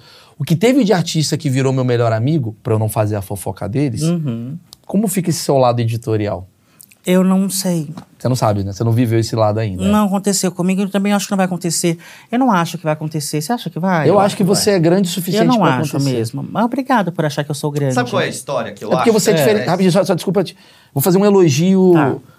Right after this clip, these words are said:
Speaker 1: enquanto
Speaker 2: Crítica, querido.
Speaker 1: Não, vou fazer um elogio enquanto você ainda não ficou snob e ignorou nossas ligações.
Speaker 2: Tá.
Speaker 1: Porque daqui a pouco vai acontecer
Speaker 3: Ah,
Speaker 1: isso.
Speaker 3: vai.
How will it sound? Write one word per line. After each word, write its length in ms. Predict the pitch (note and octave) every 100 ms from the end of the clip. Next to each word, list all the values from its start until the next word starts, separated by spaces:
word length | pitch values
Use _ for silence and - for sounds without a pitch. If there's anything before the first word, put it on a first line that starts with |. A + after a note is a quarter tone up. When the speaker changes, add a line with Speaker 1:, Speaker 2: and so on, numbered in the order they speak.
| _ -
Speaker 1:
enquanto 280 | C#3 F#3 F3+
Speaker 2:
Crítica, 260 | F3 C#3 B2+
querido. 380 | - - B2 -
Speaker 1:
Não, 140 | E3+
vou 100 | D#3+
fazer 160 | E3 D#3+
um 40 |
elogio 420 | F3+ F3+ D#3+ C3+ F3
enquanto 340 | E3+ F3 E3
você 460 | D3+ D#3+ D#3+ D#3+ D#3+
ainda 640 | D#3 D#3+ D#3+ D3 C3 A2 - _ _ -
não 80 | C#3+
ficou 240 | C#3+ D#3+ D#3
snob 540 | C3 C#3 C#3+ C#3+ C#3
e 280 | C#3+ C#3+ C#3+
ignorou 500 | B2+ D3 D3+ D3+ D3+
nossas 240 | D3 D3+
ligações. 720 | C#3 C#3+ C3 - F#2 E2+ - -
Speaker 2:
Tá. 260 | C3+ A2 - _
Speaker 1:
Porque 100 | -
daqui 140 | D3
a 40 | G3
pouco 140 | D4+
vai 80 | D#4+
acontecer 460 | G3 E3+ D3 - B2+
Speaker 3:
Ah, 60 |
Speaker 1:
isso. 80 | A#2
Speaker 3:
vai. 100 | -